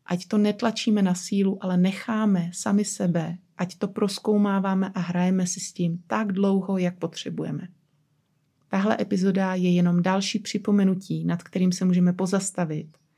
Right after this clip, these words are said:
a s laskavostí si uvědomit, kde přesně ohledně změny teď aktuálně jsme. A hlavně, že to se stejně všechno neustále mění. Takže i kdybychom teďka byli aspergerovsky zaseklí v tom hledání jistoty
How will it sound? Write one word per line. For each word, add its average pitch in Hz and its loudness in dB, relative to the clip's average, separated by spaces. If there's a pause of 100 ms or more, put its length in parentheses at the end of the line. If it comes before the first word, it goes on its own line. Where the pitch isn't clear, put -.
(400)
a 185 -2
s - -6
laskavostí 196 -2
si - -6
uvědomit, 180 4
kde - 0
přesně 180 -4
ohledně 185 0
změny 175 2
teď 180 -2
aktuálně 170 -2
jsme. 165 -2 (1000)
A 170 -6
hlavně, 175 0 (680)
že 180 -4
to 175 -2
se 180 -4
stejně 175 2
všechno 175 -2
neustále 160 -4
mění. 151 4 (340)
Takže 180 2
i 196 -2
kdybychom 214 2
teďka 214 0
byli 175 2
aspergerovsky 196 0
zaseklí 185 -2
v - -18
tom 180 4
hledání 180 4
jistoty 175 -2